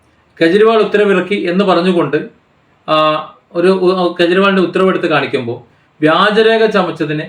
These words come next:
അവരുടെ പേരിൽ കേസ് വരാൻ സാധ്യതയുണ്ട്. അതുമാത്രമല്ല, കെജ്രിവാൾ ഇനി ഒരിക്കലും, ആ, പുറത്ത് വരാൻ, വരാതിരിക്കാൻ തക്കവണ്ണമുള്ള കുറ്റകൃത്യങ്ങൾ തെളിഞ്ഞുകൊണ്ടുമിരിക്കുന്നു. അതായത്,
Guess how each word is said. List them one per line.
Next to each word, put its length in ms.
അവരുടെ 240
പേരിൽ 280
കേസ് 280
വരാൻ 200
സാധ്യതയുണ്ട്. 520
അതുമാത്രമല്ല, 880
കെജ്രിവാൾ 440
ഇനി 120
ഒരിക്കലും, 600
ആ, 80
പുറത്ത് 340
വരാൻ, 380
വരാതിരിക്കാൻ 640
തക്കവണ്ണമുള്ള 640
കുറ്റകൃത്യങ്ങൾ 600
തെളിഞ്ഞുകൊണ്ടുമിരിക്കുന്നു. 960
അതായത്, 320